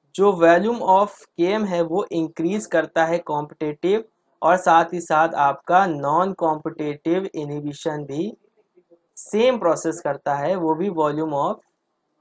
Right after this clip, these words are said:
K M को increase करता है।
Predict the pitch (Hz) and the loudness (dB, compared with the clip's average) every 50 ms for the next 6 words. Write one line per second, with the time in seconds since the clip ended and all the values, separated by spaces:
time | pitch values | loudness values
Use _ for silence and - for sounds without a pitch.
0 | _ _ _ _ _ _ _ _ _ _ _ _ _ _ _ _ _ _ _ _ | _ _ _ _ _ _ _ _ _ _ _ _ _ _ _ _ _ _ _ _
1 | _ _ _ _ _ _ _ _ - 165 165 165 156 147 - 151 170 - - 180 | _ _ _ _ _ _ _ _ 2 2 4 4 2 0 -4 -6 -6 -4 -4 -4
2 | 170 165 170 175 170 165 170 - 139 131 127 - 123 120 117 120 _ | -4 -2 0 0 0 -2 0 -2 -4 -4 -4 -4 -6 -6 -6 -8 _